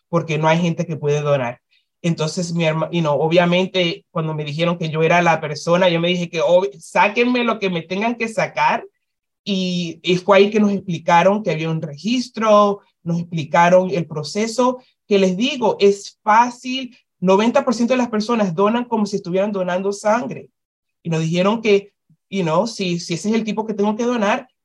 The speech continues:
tendría que tomar un medicamento por siete días y me quitan la sangre, sacan las células que necesitan y se la ponen a mi hermano. Pero como yo y mi hermano teníamos el, el, el tipo de que, de, de leucemia que él tenía era tan grave,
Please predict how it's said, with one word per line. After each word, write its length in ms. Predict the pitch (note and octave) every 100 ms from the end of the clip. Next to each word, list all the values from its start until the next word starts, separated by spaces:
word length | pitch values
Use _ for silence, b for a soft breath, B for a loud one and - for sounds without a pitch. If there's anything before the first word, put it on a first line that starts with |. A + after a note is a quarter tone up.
| _
tendría 320 | - D#3+ E3
que 80 | E3+
tomar 280 | G3+ G3+ F#3
un 100 | F#3+
medicamento 520 | G3 F#3 F3+ D#3+ E3
por 140 | E3+ D#3+
siete 320 | D#3+ D3+ D3
días 500 | F3+ B3 E4 - - _
y 120 | F#3
me 180 | E3+ D3+
quitan 320 | D3+ D3 F#3+
la 100 | A3
sangre, 640 | A#3+ G#3 F#3 F#3 A3+ E4 _ _ _ _ _
sacan 400 | - - D3+ F3+
las 140 | G3 G#3
células 280 | G3+ G#3 G#3+
que 140 | G#3+
necesitan 600 | G#3 G3 D#3+ C#3+ F#3+ G#3+ _
y 80 | -
se 140 | D#3+ D3
la 120 | C#3+
ponen 240 | C#3 D3+
a 60 | D3+
mi 100 | D3+
hermano. 480 | D3 F#3 G#3+ A2+ - _ _ _ _ _ _
Pero 280 | F3+ F3 E3+
como 400 | F3+ F3+ F3 E3+ _
yo 240 | - D#3 F3
y 80 | G3
mi 80 |
hermano 580 | G#3 F3+ D#3+ F#3 G3+ F#3+ -
teníamos 500 | F3 E3 E3+ G3+ G3+
el, 220 | F3 D#3+
el, 260 | E3+ D#3+ F3
el 200 | D#3 D3
tipo 280 | F3 E3+ G#3+
de 60 | G3+
que, 300 | F#3 D#3 C3+
de, 280 | C#3+ C3+ B2+
de 180 | - D3
leucemia 400 | C#3+ C3 F3 G3
que 80 | G3
él 80 | E3+
tenía 260 | F3+ F3
era 200 | E3 D#3+
tan 240 | F#3 F#3 E3+
grave, 540 | F#3 F3+ C#3+ C#3 D3